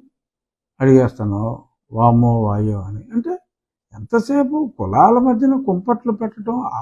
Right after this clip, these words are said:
ఆ వేడిలో చలి కాచుకోవటం తప్ప అసలు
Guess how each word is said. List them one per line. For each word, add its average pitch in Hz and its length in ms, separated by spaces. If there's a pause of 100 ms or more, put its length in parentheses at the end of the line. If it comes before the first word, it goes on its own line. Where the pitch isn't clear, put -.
ఆ 156 100 (180)
వేడిలో 247 440 (180)
చలి 240 220
కాచుకోవటం 233 680
తప్ప 190 260 (1600)
అసలు 185 240